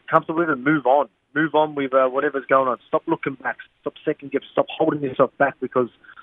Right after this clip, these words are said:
of something you may have said or something that might have happened. It's already been done. Uh, make improvements from there, but don't keep looking back. Don't let it hold you back. Uh, it was just really a real understanding of that,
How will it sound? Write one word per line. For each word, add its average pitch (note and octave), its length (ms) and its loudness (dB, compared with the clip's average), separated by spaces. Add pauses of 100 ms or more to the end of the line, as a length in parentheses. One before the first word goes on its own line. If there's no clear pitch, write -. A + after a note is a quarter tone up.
(320)
of B2 180 -4
something D3+ 240 2
you C3+ 60 6
may C3 200 4
have B2 100 0 (100)
said A2+ 220 4
or A2 160 -2
something C#3 180 2
that C3+ 80 6
might B2+ 220 4
have A2+ 100 2
happened. A#2 420 2
It's B2 140 -6
already D3+ 220 4
been C#3+ 240 0
done. B2+ 340 4 (640)
Uh, A#2 560 2
make C#3 240 2
improvements D3+ 580 4
from C3 200 0
there, C3+ 140 6
but B2 180 0
don't D3 260 4 (220)
keep D3 180 0
looking C#3+ 300 0
back. A#2+ 260 2
Don't C#3+ 160 2
let D3 140 4
it - 80 -2
hold C#3+ 300 2
you A#2 60 -8
back. G#2 220 -4 (520)
Uh, B2+ 140 6
it - 20 6
was C#3 120 2
just D#3+ 160 2
really D3+ 300 8
a C#3 80 8
real D#3+ 200 4
understanding C3+ 640 -2
of G#2+ 100 0
that, G#2 180 0